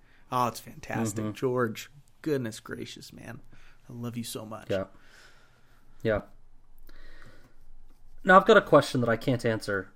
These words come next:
Speaker 2: and I, I wonder if you can.
Speaker 1: You can't answer it.
Speaker 2: <laughs> Well, what?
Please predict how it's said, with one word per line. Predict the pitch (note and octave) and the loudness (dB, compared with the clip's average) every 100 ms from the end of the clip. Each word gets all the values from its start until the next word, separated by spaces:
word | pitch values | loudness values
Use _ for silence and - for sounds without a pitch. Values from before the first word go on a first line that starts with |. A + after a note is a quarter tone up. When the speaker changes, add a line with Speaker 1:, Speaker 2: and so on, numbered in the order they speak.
| - | -6
Speaker 2:
and | A2 | -2
I, | G#2+ - _ - - - - | -2 -4 _ -20 -20 -12 -4
I | |
wonder | A2+ B2 A2+ | -2 0 -2
if | A2 | -2
you | G#2 | -6
can. | - A#2 | -2 0
Speaker 1:
You | |
can't | B2+ G#2 G2+ | 0 -2 -2
answer | G2+ G2 A2 G#2+ - - - - - - - _ - - - - | -6 -8 -10 -12 -14 -20 -20 -20 -20 -20 -20 _ -20 -20 -20 -12
it. | - | -10
Speaker 2:
<laughs> | - - - - - - - - - - | -4 -4 -6 -20 -20 -20 -20 -20 -12 4
Well, | D3+ C#3 B2+ - - _ _ - - - - - - - - | 6 8 4 -4 -20 _ _ -8 -8 -10 -18 -20 -20 -20 -18
what? | D3+ C#3+ C3+ F3+ | -12 -4 0 0